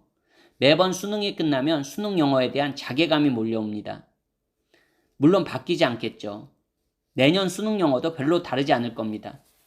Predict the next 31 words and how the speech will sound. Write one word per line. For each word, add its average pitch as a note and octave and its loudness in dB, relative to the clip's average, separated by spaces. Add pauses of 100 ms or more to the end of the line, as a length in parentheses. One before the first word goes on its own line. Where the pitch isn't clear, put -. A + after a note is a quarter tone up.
(640)
난이도와 F#3 6
절대평가, C#3+ -2
이런 G3+ 4
게 F#3 2
문제가 D3+ 4
아니라고 D3 2
생각합니다. A#2 -8 (540)
물론 D#3 6
입시를 F#3 2
위해서는 D3 2
난이도 D3 2
조정과 A#2+ 0
절대평가 D3 -2
방식이 B2+ -4 (120)
효율적일 G#3 0
수는 C#3 -2
있겠죠. A2+ -8 (380)
하지만 E3 0
수능 A#3 -2
영어 G3 4
공부가 C3 2
학생들의 F#3 -4
진정한 F3+ 0
영어 C#3+ 2
실력 C#3 -2
향상에 C#3+ 0
도움이 C#3+ 4
된다고 B2+ -2
확신 - -6
있게 D#3+ -4
말하기에는 A#2 -2